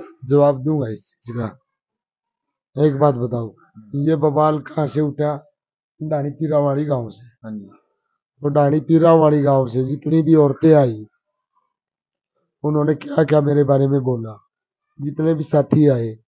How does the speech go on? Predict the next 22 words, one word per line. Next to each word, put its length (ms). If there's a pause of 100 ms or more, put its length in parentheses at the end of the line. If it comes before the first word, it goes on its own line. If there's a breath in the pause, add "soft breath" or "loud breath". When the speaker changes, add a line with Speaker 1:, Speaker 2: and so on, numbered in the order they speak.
(480)
Speaker 1:
क्या 140
वो 440
सारे 360
script 540
का 100
हिस्सा 280
थे? 120 (580)
Speaker 2:
नहीं, 300
वहां 260
से 160 (840)
Speaker 1:
वहीं 160
से 160 (260)
बवाल 400
मचा 360
है। 60
Speaker 2:
हम्म, 500
हम्म। 140 (1160)
Speaker 1:
मैं, 120 (880)
उनके 240
भाव 380
देख 200
लो, 260